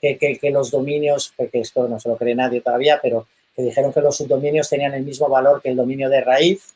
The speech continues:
¿vale? Pero que después, eso lo dijo Google, eh, dijo Google que lo soltó y dijo el, el Sullivan y el otro que sí, que Google iba a tratar los subdominios como la parte del dominio de raíz, pero después ves que eso no es cierto, ¿no? Eh,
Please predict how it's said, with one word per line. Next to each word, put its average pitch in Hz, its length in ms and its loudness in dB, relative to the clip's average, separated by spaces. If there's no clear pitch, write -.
¿vale? 135 340 2
Pero 127 180 2
que 131 80 0
después, 139 560 2
eso - 180 2
lo 170 60 8
dijo 156 220 4
Google, 165 500 4
eh, 120 100 -2
dijo 131 300 2
Google 151 220 4
que 160 100 0
lo 151 80 4
soltó 160 540 2
y 170 120 2
dijo 143 440 0
el, 143 360 0
el 139 240 -4
Sullivan 143 460 0
y 147 60 -2
el 147 60 -2
otro 160 240 0
que 147 140 0
sí, 175 220 -2
que 143 80 -4
Google 151 240 -2
iba 151 140 0
a 147 40 2
tratar 151 400 2
los 147 180 2
subdominios 160 720 2
como 143 380 2
la 131 340 4
parte 151 220 0
del 151 120 2
dominio 147 360 -2
de 147 120 2
raíz, 160 440 4
pero 139 160 0
después 147 460 0
ves 131 200 0
que 151 120 -2
eso 139 180 -4
no 127 80 -4
es 117 120 -8
cierto, 170 320 -2
¿no? 185 200 -2
Eh, 123 720 2